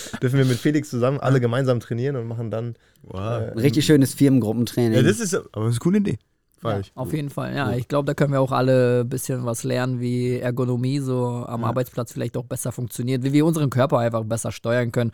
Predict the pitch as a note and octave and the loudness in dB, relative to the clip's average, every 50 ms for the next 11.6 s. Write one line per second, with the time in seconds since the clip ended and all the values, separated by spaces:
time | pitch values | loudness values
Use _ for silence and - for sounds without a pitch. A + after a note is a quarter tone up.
0 | - - A2+ B2 B2+ B2 D3 D3+ D3 C#3 B2 B2+ B2+ C3 B2+ - - C3 A#2+ - | -6 -6 -2 -2 0 0 2 4 4 6 6 4 4 4 2 -2 -2 -6 -6 -4
1 | - A2+ A2+ A#2 A#2 A2 A2+ A2 G#2+ G#2+ C3 B2 A#2+ B2+ A#2+ A#2+ B2 A#2+ - B2+ | -4 -4 -2 -2 -4 -4 -4 -6 -8 -8 -12 -10 -6 -4 -2 -2 -2 -2 -4 -8
2 | A2 - - C3 A#2 B2 A2+ A2+ A#2 A#2 B2 A#2+ A#2 A2+ A2 G#2 G#2 G#2+ - - | -8 -8 -8 -8 -8 -6 -4 -2 0 0 0 0 0 -2 -2 -2 -4 -6 -2 -4
3 | A#2+ - - A#2 - - A#2+ - - F#2+ G2+ - - - _ _ - D3 D3+ D#3+ | -4 -4 -4 -10 -8 -10 -12 -10 -10 -12 -10 -12 -14 -18 _ _ 4 4 6 6
4 | E3 E3 D#3+ C3+ D3 D3 C#3+ C3+ C#3 - C3 A#2+ A2+ - A2+ A2+ A#2 B2 A2 A2+ | 8 6 6 6 6 6 6 6 4 4 2 0 2 2 2 2 2 2 0 0
5 | G2+ A2 A2 - A2 G#2 F#2+ F2+ G#2 A2+ - - - A2+ A#2+ A2 G#2+ - G2 E2 | 0 -2 -2 0 -2 -2 0 0 -2 -2 -2 -2 -2 -2 -2 -2 -4 -8 -8 -6
6 | F2 F2 F#2+ - - F2+ D#2+ D#2+ D2+ C#2+ C2+ - - - - G#1 - - - - | -6 -6 -6 -6 -8 -8 -8 -8 -12 -14 -14 -14 -16 -16 -18 -18 -18 -18 -20 -16
7 | - D3 D3 D3 C3+ C3 G#2+ G#2+ - - G2+ F#2+ G#2+ G#2+ G2+ G2+ G#2 G2 - - | -6 -2 0 2 2 4 2 2 2 0 -2 0 0 2 2 2 2 0 -2 -6
8 | - - - - _ _ - - - - - G2 G#2 G#2+ A2+ - - G2+ - - | -20 -20 -20 -20 _ _ -20 -20 -20 -20 -12 0 2 2 2 2 0 -8 -6 0
9 | F2+ G2+ B2 A#2+ G2 G2+ G2+ A#2 A#2 B2 A2+ - A#2+ A2 F#2+ A2+ A#2+ A#2+ B2 - | 0 2 2 2 2 2 2 4 4 2 2 2 0 2 2 4 4 4 2 0
10 | A2+ - A2 G2+ G2 - - _ _ _ _ _ D#2 - _ - A#2 A2+ - G2+ | 0 -2 -2 -2 -2 -4 -8 _ _ _ _ _ -20 -18 _ -4 -4 -4 -2 -8
11 | F2+ - - A2 A2+ G#2 - A2+ A2 G#2 G#2 G#2 | -6 -2 0 0 0 2 2 2 4 4 4 2